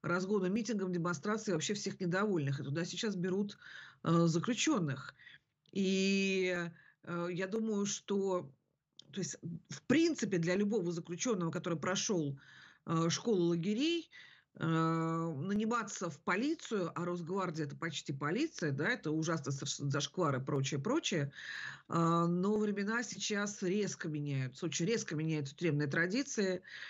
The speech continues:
И главный вор в законе Шакро Молодой поддержал, да, специальную военную операцию в обмен на освобождение его,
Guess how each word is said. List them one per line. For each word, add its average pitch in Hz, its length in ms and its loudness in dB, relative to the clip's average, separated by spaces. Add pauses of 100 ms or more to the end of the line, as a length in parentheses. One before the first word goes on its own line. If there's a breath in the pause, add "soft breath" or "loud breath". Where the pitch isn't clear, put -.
(380 loud breath)
И 175 360 6
главный 170 320 2
вор 170 180 2
в - 40 -2
законе 170 380 -2
Шакро 160 320 -2
Молодой 156 480 0
поддержал, 143 760 0
да, 208 120 -2
специальную 214 480 0
военную 196 260 0
операцию 190 500 0
в 165 60 2
обмен 165 420 0
на 160 320 0 (360 loud breath)
освобождение 170 960 0
его, 160 600 0